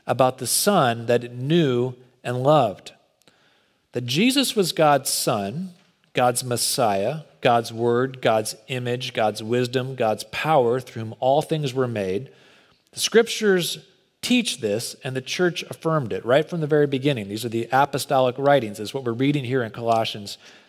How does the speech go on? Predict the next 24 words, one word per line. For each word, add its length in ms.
chapter 360
one. 400
But 100
exactly 600
best 800
how 200
to 180
articulate 1080
the 80
Son's 420
relationship 1120
with 160
the 100
one 300
true 280
God 500
of 120
Scripture, 800
well, 80
that 180
required 840
some 220
further 680
reflection. 880